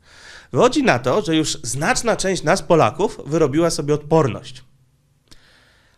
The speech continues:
Także tutaj, jeśli ta koronka nie będzie spadać,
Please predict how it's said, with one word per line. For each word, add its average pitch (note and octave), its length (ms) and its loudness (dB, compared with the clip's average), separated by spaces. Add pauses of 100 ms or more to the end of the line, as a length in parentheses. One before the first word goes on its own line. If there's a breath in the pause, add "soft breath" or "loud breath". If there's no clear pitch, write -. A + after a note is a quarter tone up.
(180 soft breath)
Także E3+ 640 4
tutaj, F3+ 500 4
jeśli D3 260 -4
ta D3+ 260 2 (120)
koronka F#3+ 420 4
nie E3+ 140 4
będzie E3+ 260 2
spadać, D3 600 0